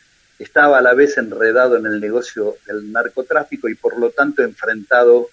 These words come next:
con otras bandas. Final horrible,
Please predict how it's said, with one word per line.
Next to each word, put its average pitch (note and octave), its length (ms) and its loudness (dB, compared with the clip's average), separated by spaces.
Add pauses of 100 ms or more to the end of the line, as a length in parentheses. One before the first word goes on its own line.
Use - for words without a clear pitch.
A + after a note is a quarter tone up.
(320)
con A2+ 160 -8
otras G#2 480 -8 (160)
bandas. - 540 -10 (480)
Final D3 500 0 (840)
horrible, F#2+ 720 -2